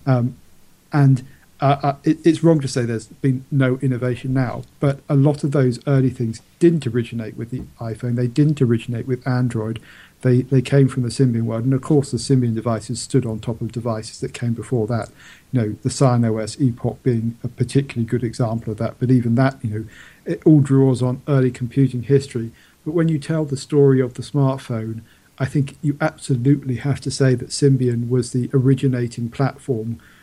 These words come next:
from which all others are descended in one way or another, it, both in terms of the concept and some of the things it espoused, some of the design principles,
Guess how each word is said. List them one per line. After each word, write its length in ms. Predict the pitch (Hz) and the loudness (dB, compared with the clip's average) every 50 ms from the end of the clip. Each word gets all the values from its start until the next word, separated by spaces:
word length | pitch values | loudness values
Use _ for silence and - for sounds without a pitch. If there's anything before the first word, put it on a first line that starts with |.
| _ _ | _ _
from 160 | - 139 131 | 0 0 2
which 240 | 123 127 - - - | 2 0 -4 -4 0
all 260 | - 160 143 139 131 131 | 2 4 6 6 6 4
others 400 | 127 123 117 123 117 110 - - - | 2 0 0 -2 -4 -4 -6 -6 -2
are 160 | 135 127 120 | -2 0 0
descended 560 | 117 127 - - 151 139 135 123 120 117 117 | 0 -2 -2 2 2 4 2 2 0 -2 -2
in 140 | 123 120 123 | -2 -2 -2
one 220 | 127 123 120 127 120 | -2 -2 -2 -2 -2
way 280 | 123 123 123 120 120 - - | -2 -2 -2 -2 -4 -4 -4
or 180 | 135 120 120 | -2 -2 0
another, 520 | 120 120 131 131 127 127 - 101 104 104 - _ _ _ _ _ _ _ _ _ | 0 0 2 0 0 -2 -4 -8 -10 -10 -12 _ _ _ _ _ _ _ _ _
it, 280 | - 156 - - 214 - _ _ - - - - | -4 -4 -4 -4 -6 -16 _ _ -18 -12 -4 2
both 200 | 143 135 127 - | 2 4 4 2
in 80 | 123 | -2
terms 300 | 117 - 143 139 131 135 | -2 2 2 2 2 2
of 60 | 123 113 | -2 -6
the 80 | 127 | -6
concept 540 | - - - 147 143 135 135 - 139 139 - | -4 0 2 2 2 2 2 0 -4 -4 -4
and 80 | - - | -10 -6
some 120 | - 127 | -6 -4
of 80 | 120 110 | -4 -4
the 60 | 113 | -4
things 140 | 120 113 123 | -6 -6 -8
it 100 | - - | -10 -12
espoused, 400 | - - - 131 123 120 117 - | -10 -6 -2 -2 -2 -2 -2 -4
some 140 | 127 120 | -4 -4
of 60 | 113 110 | -4 -4
the 80 | 113 | -6
design 440 | 110 - 113 - 135 131 127 127 120 | -6 -4 -2 0 2 2 2 0 0
principles, 800 | 120 - 131 131 - - - - 131 127 123 123 123 120 - - | 0 0 0 0 -2 -6 -12 -6 -4 -4 -2 -2 -4 -6 -8 -14